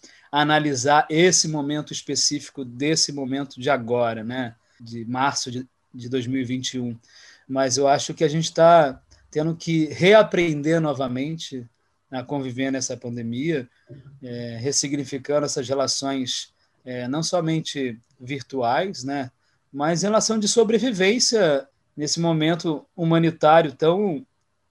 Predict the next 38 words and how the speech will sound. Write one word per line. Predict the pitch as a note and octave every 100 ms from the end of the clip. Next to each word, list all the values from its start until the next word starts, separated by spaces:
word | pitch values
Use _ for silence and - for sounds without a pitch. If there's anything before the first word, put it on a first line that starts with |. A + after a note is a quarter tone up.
| _
desafiador | C3 D#3 D3+ D#3 - D3+ B2+ B2+ D3+ D#3+
e | C3+
estranho, | B2+ - C3+ D#3 E3+
né, | C3+ C#3
porque | C3+ A#2+ - C3+ C3 B2+ _ _ _ _ _ -
eu | B2+
acredito | C3+ D3 C#3 C3+ -
que | D#3+ E3 D#3 C3 _ _ _
se | - D#3+
existe | D3 C#3+ E3
um | F3+
aprendizado | E3 E3 E3+ D#3+ C#3 D3 D3+ C3+
grande | B2+ C3+ C#3+ F#3 F3 C3+
dentro | C3+ C3+ C#3
de | B2+
tudo | A#2+ C#3+ C3
isso, | B2 D#3 - E3 E3 _ _ _ _ -
é | C3+
a | C3+
gente | C3 D3 - E3 D#3+ C3 - _ _ _ _ _ _ _
ter | - D3
um | D3
senso | - D3+ D3+ E3
de | C#3
alteridade | D3 C#3+ D3+ C#3 A#2+ B2+ D3 D#3 B2+
e | B2+
de | B2
solidariedade | C#3 - C3+ C3+ C#3 A#2+ C3 C3+ B2+
muito | D3 D#3+
grande | C#3+ C3 D3 E3+
em | C#3+
relação | C#3 C3+ - C#3+
ao | C#3 C3
outro | C3 D#3 - D3+
que | -
tá | B2
do | A#2
lado. | A2+ A#2+ C#3+ C#3